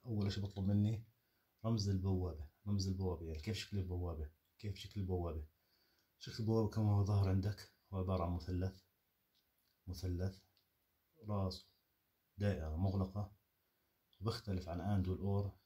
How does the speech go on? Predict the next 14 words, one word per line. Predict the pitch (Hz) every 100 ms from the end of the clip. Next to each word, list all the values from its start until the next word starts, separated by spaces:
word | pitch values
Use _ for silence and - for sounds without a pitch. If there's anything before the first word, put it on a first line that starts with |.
| _ _ 101
إنه | 95 85
عندي | 101 95
مدخل | 95 104 - 104
واحد | 101 95 95
فقط، | - 92 - _ - _ _ _ _ _ _ _ _ _ _ _ - _ -
عندي | 113 110
مدخل | 110 113 - 90
واحد | 98 98 -
فقط | - 107 90 -
للبوابة | 80 80 87 95 92 92 - _ -
اسمها | - 85 82
إكس، | 104 - - - - _ _ -
مخرج | 95 - 90 85
واحد | 92 90 82 87